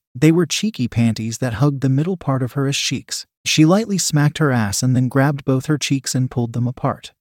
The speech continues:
Her body was beyond sexy, and the panties were the icing on the cake. I was leaking precum already. "I hope you like your surprise, Mister P." I pushed my cock between Sally's legs and Sally said,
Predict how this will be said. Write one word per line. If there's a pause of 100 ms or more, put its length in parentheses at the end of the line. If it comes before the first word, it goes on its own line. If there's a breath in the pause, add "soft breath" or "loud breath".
(120)
Her
body
was
beyond
sexy, (200)
and
the
panties
were
the
icing
on
the
cake. (200)
I
was
leaking
precum
already. (160)
"I
hope
you
like
your
surprise,
Mister
P." (200)
I
pushed
my
cock
between
Sally's
legs
and
Sally
said,